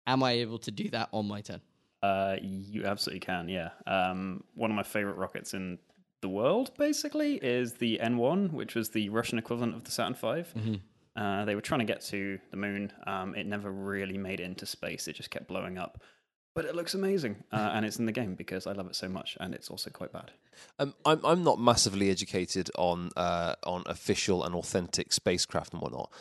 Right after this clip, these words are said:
Speaker 3: but the one you just said then, that's not the, did you say it was a Russian spacecraft?
Speaker 2: Yeah.
Speaker 3: Right. That's not the one that's hidden away in an aircraft somewhere in the middle of
Speaker 2: No,
Speaker 3: nowhere.
Speaker 2: no, that's the, that's
Speaker 3: Right.
Speaker 2: the Buran.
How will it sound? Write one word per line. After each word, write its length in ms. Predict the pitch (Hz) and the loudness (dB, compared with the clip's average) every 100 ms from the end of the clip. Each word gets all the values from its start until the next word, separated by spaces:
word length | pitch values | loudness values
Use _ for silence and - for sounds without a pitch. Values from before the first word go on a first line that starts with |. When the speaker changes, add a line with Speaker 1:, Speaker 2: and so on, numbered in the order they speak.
| - _ | -20 _
Speaker 3:
but 160 | 120 104 | 4 8
the 80 | 123 | 8
one 320 | 131 151 151 | 10 10 8
you 80 | 135 | 4
just 160 | 135 | 6
said 80 | 131 | 6
then, 120 | 120 | 6
that's 180 | 107 - | 8 8
not 280 | 165 160 113 | 10 8 6
the, 300 | 123 120 117 | 4 4 4
did 100 | - | 2
you 60 | 151 | 4
say 100 | 180 | 6
it 40 | |
was 100 | 143 | 8
a 60 | 143 | 8
Russian 440 | 131 120 98 87 80 - | 8 8 4 -2 -6 -4
spacecraft? 560 | - 78 - - - | -2 -2 -2 -10 -12
Speaker 2:
Yeah. 60 | - _ _ | -20 _ _
Speaker 3:
Right. 140 | - - - | -2 -2 0
That's 160 | - 147 | 4 6
not 140 | 185 | 6
the 40 | 151 | 8
one 200 | 143 123 | 8 8
that's 180 | - | 6
hidden 220 | - 107 113 | 4 4 6
away 460 | 107 104 98 95 - | 10 10 8 2 -2
in 360 | 98 95 92 - | -2 0 -2 -2
an 80 | 98 | 0
aircraft 520 | 101 98 - 85 - | 2 2 2 -2 2
somewhere 360 | - 92 82 85 | 2 2 2 0
in 80 | 87 | 2
the 40 | |
middle 200 | 92 92 | 2 2
of 80 | 90 | 4
Speaker 2:
No, 300 | - 98 127 | 6 8 8
Speaker 3:
nowhere. 180 | 120 113 | 6 4
Speaker 2:
no, 220 | 123 120 | 6 6
that's 260 | 127 - - | 6 4 2
the, 120 | 117 | 4
that's 200 | 113 117 | 4 4
Speaker 3:
Right. 160 | 87 87 | 2 2
Speaker 2:
the 60 | |
Buran. 320 | 117 131 165 | 2 4 2